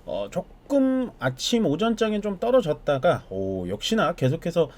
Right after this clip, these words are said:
강한 흐름을 보여주고 있는 상당히 기분 좋은 시장입니다. 어, 오늘 레벨업 시작하기 전에 공지사항이 하나 있는데요. 제가 원래 이제 위쪽에 보시면, 지금 여러분들 화면 보시는 오른쪽에 제가 공지사항을 띄워놨는데,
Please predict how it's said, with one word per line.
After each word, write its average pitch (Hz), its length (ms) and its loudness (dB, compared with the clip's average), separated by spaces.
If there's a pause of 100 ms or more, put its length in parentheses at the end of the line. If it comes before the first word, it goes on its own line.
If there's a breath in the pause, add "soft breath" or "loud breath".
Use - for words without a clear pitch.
(240 loud breath)
강한 190 420 2
흐름을 196 300 0
보여주고 123 460 0
있는 160 360 -2
상당히 170 280 0
기분 131 280 2
좋은 110 160 0
시장입니다. 98 580 -4 (560 loud breath)
어, 151 460 2
오늘 240 220 6
레벨업 233 340 8
시작하기 269 400 4
전에 208 320 0
공지사항이 208 840 2
하나 175 220 -2
있는데요. 123 540 -2
제가 190 420 8
원래 170 260 4
이제 135 440 2
위쪽에 226 580 0
보시면, 147 420 -4
지금 135 320 0
여러분들 139 480 0
화면 190 220 0
보시는 151 280 -2
오른쪽에 147 580 0
제가 110 180 0
공지사항을 123 500 0
띄워놨는데, 123 720 -4